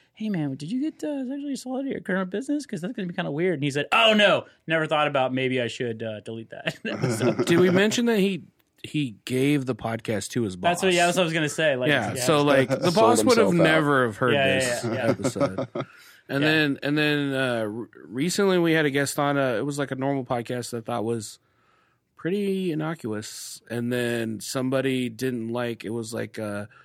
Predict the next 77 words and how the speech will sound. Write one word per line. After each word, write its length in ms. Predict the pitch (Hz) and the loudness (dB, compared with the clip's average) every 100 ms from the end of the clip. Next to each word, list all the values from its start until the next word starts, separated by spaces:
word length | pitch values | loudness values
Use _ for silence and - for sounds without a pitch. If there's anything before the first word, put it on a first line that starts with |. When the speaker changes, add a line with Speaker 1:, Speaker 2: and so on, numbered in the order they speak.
| _ - | _ -14
Speaker 2:
on 40 | 113 | -12
the 60 | |
culinary 500 | 107 180 202 151 117 | -2 0 2 2 0
side. 180 | 107 113 | -2 -2
I'm 100 | 123 | 2
always 220 | 202 226 | 2 2
expecting 480 | 165 - 151 151 135 | 0 -4 -4 -2 -4
all 140 | 131 120 | -6 -6
the 60 | |
drama 300 | 110 110 110 | -6 -6 -6
to 80 | 107 | -10
come 200 | 120 110 | -10 -12
from, 180 | 110 107 | -10 -10
like, 200 | 104 - | -10 -12
the 80 | 90 - | -14 -8
Speaker 1:
Yeah. 60 | |
Speaker 2:
comedy 300 | 120 120 127 | -6 -6 -6
side. 380 | 131 143 147 151 | -6 -4 -4 -4
Speaker 3:
Sure. 300 | - 113 87 - - _ | -2 -2 -2 -8 -20 _
Speaker 2:
But 80 | 139 | -6
it 40 | |
was, 120 | 135 127 | -4 -4
like, 140 | 120 | -6
somebody 580 | - 160 160 160 147 139 | -4 0 2 2 2 0
didn't 280 | 139 139 143 | -2 -2 -2
like 260 | 139 117 | -2 -6
the 60 | 117 | -10
guest 300 | 120 127 - | -6 -6 -6
that 60 | |
we 60 | 123 | -6
had 140 | 123 | -6
on 100 | 117 | -6
the 80 | 117 | -8
culinary 560 | 113 139 139 127 117 110 | -6 -2 -2 -2 -6 -8
side, 480 | - 117 113 104 - _ _ _ - | -6 -4 -6 -8 -14 _ _ _ -12
and 160 | 117 | -6
they, 260 | 123 127 117 | -2 -2 -2
it 80 | 113 | -6
was, 160 | 117 | -6
like, 240 | 113 107 95 | -6 -6 -6
chef 340 | - 147 143 | -2 0 -2
versus 320 | - 143 - 127 | -2 -4 -2 -4
chef, 540 | - 135 131 120 - - - - - | 0 2 2 -2 -12 -20 -20 -12 -6
and, 160 | 120 | -2
like, 220 | 123 117 | -2 -2
they, 220 | 110 139 110 | 0 0 0
they 220 | 127 135 | 0 0
obviously 420 | 123 123 117 131 | 0 -2 -6 -4
had 120 | 127 | -4
some 140 | - 120 | -6 -6
beef 200 | 123 113 | -6 -6
that 80 | 117 | -6
had 120 | 107 | -4
nothing 380 | 107 135 131 117 | -4 -4 -4 -4
to 100 | 117 | -2
do 140 | 120 | 0
with 140 | 110 | 0
Speaker 1:
<laughs> 20 | 131 | 0
Speaker 2:
us, 280 | 120 117 127 | 0 0 0
Speaker 1:
Right. 180 | 123 | 0
Speaker 2:
and, 80 | 120 | -2
like, 140 | 117 113 | -4 -4
somebody 320 | 139 135 127 | -2 -2 -2
was 120 | 123 | -2
like, 220 | 113 107 | -4 -6
"Why 160 | 113 139 | -2 0
are 100 | 147 | 0
you 120 | 147 | 0
giving 260 | 143 143 139 | 0 -2 0
him 100 | 131 | -2
a 100 | 117 | -4
platform?" 600 | 135 135 131 143 135 120 | -2 -2 -2 -2 -2 0
And 100 | 120 | -2
I 40 | |
was 120 | 120 | -2
just 140 | 113 120 | -4 -4
like, 300 | 120 110 | -2 -4